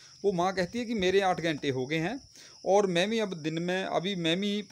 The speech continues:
अ, एक वीक में चालीस घंटे ही काम करूँगी और मेरे भी जो हैं दो दिन अब जो रेस्ट के होंगे, उसके बाद थोड़ा बहुता खाना बना दूँगी, या आपका थोड़ा सो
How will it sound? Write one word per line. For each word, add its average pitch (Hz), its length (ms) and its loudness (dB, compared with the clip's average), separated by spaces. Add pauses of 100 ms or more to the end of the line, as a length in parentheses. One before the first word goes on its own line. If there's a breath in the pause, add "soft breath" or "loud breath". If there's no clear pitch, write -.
अ, 165 40 0
एक 165 420 -2
वीक 156 240 -4
में 185 100 -4
चालीस 170 380 2
घंटे 143 240 -2
ही 165 100 -2
काम 143 260 -2
करूँगी 143 340 0
और 180 160 2
मेरे 147 340 0
भी 180 140 -4
जो 160 160 -2
हैं 170 200 -2 (120)
दो 151 220 0
दिन 151 260 0
अब 139 220 -4
जो 165 140 -2
रेस्ट 147 260 0
के 147 140 -6
होंगे, 107 280 -6 (520 loud breath)
उसके 202 260 2
बाद 180 340 2
थोड़ा 185 180 2
बहुता 175 260 0
खाना 147 340 0
बना 131 260 2
दूँगी, 160 420 -4
या 151 180 2
आपका 147 360 0
थोड़ा 156 280 -2
सो - 260 -10